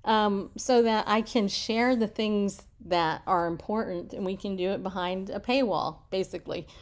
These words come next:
or in the app, really is what I mean, not even a paywall. Um,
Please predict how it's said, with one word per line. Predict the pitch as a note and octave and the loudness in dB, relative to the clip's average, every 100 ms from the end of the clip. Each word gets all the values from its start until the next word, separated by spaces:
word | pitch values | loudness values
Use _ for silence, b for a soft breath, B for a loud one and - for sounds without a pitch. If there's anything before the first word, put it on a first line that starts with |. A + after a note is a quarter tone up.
| B | B
or | A3 G#3 G3 G#3 | 2 4 4 2
in | A3+ G#3+ | 2 2
the | F#3 | 2
app, | F#3+ D3 - - | 2 2 -2 -6
really | G3+ F#3 D#3 | 0 0 0
is | D3+ | -2
what | D#3 | -2
I | C#3+ | -2
mean, | D#3+ D3+ D#3+ | -2 -2 0
not | E3+ | -2
even | E3 E3 | -2 -4
a | D3+ | -4
paywall. | - F3+ F#3 C3 C#3+ B B B B B - | -2 -2 -2 -8 -10 B B B B B -6
Um, | F3 E3 D#3+ D#3 | 0 0 0 -6